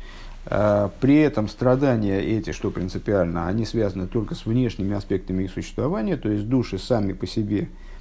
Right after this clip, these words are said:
э, чистые и святые, как там Зоар говорит, но вот, на, к, к сожалению,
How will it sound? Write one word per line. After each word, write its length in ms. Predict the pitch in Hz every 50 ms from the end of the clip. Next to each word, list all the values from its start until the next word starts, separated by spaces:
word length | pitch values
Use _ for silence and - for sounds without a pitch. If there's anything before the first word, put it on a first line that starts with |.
| - - - -
э, 220 | - 95 98 98
чистые 380 | - - 123 - - 120 104 85
и 40 |
святые, 400 | 80 - 135 165 220 233 - 220
как 160 | - - 185 -
там 160 | - 170 160
Зоар 220 | 151 160 160 143 131
говорит, 500 | 123 131 127 123 123 123 117 104 - -
но 180 | 113 127 165
вот, 220 | 196 180 131 - - - - - - - -
на, 160 | 107 107 95 98 104 101 95 - - -
к, 200 | - - - -
к 60 | -
сожалению, 600 | - - - 98 104 131 156 165 170 170 175 170